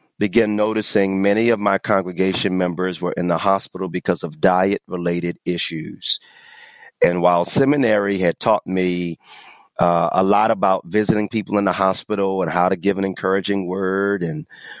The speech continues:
what scriptures to read and what prayers to pray, after a while, um, I became dissatisfied with just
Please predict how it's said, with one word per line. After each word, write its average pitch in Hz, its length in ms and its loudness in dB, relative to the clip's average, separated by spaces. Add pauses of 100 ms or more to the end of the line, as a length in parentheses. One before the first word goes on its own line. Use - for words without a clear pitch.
what 92 160 0
scriptures - 600 -2
to 101 160 0
read 95 420 2
and 90 140 0
what - 160 -2
prayers 95 500 2
to - 100 -4
pray, 104 600 2 (800)
after 143 340 2
a 117 80 2
while, 98 640 2 (560)
um, - 420 -4 (200)
I 117 100 4
became 110 640 -2
dissatisfied 98 1080 0 (140)
with 92 240 -6
just 110 440 0